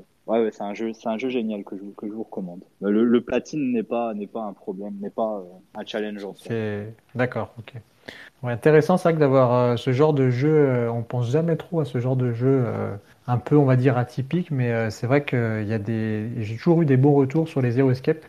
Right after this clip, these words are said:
Speaker 2: Je m'en
Speaker 1: Ouais,
Speaker 2: suis
Speaker 1: ouais,
Speaker 2: jamais,
Speaker 1: euh,
Speaker 2: euh,
Speaker 1: c'est vrai, c'est vrai que c'est une série qui est, qui est née sur, euh, sur D S, je crois, avec le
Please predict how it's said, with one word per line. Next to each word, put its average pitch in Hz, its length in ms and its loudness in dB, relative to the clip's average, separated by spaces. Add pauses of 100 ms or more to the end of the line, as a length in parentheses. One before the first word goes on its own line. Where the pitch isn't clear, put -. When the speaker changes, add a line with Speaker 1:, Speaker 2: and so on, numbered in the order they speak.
(120)
Speaker 2:
Je 110 480 -4
m'en 110 140 -4
Speaker 1:
Ouais, 127 220 4
Speaker 2:
suis 120 100 -2
Speaker 1:
ouais, 127 60 6
Speaker 2:
jamais, 135 180 2
Speaker 1:
euh, 123 380 2
Speaker 2:
euh, 110 100 -2
Speaker 1:
c'est 143 80 -2
vrai, - 160 -6
c'est 110 160 -10
vrai 175 140 -4
que - 60 -20
c'est 165 100 -14
une 160 80 -16
série 151 340 -12
qui - 260 -10
est, 120 140 -8
qui - 180 -16
est 123 60 -8
née 127 160 -8
sur, 107 380 -10
euh, 104 180 -6
sur 101 320 -10
D 110 240 -6
S, 131 360 -2
je 113 120 -12
crois, 147 380 -4
avec 110 300 -8
le 107 360 -6